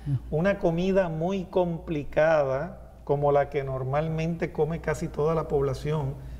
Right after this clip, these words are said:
Speaker 2: grasa, proteína, exceso de carbohidratos, exceso de azúcar, con toda la cantidad de otros químicos que contiene, pues entonces el cuerpo va a gastar una gran, una cantidad tan grande tratando de digerir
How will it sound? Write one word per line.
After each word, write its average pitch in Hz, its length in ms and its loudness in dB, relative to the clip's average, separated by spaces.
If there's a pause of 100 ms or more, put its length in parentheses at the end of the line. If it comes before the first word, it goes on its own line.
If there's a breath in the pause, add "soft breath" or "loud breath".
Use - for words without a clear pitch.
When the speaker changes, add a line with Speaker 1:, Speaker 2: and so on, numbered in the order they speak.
(120)
Speaker 2:
grasa, 143 640 2
proteína, 147 680 -2
exceso 143 400 -2
de 139 80 4
carbohidratos, 147 960 2 (340 loud breath)
exceso 143 420 0
de 151 80 6
azúcar, 147 760 -2 (140)
con 151 320 0
toda 160 280 4
la 214 120 2
cantidad 170 480 0
de 175 80 2
otros 165 240 0
químicos 170 520 -4
que 143 140 -2
contiene, 147 600 -4 (220 loud breath)
pues 143 120 2
entonces 175 300 2 (280 loud breath)
el 143 160 0
cuerpo 175 340 0
va 208 80 4
a 202 40 2
gastar 196 360 -2
una 196 180 -2
gran, 202 420 0
una 190 220 0
cantidad 175 520 0
tan 196 240 0
grande 147 420 0 (320 loud breath)
tratando 196 640 2
de 196 140 2
digerir 143 760 -2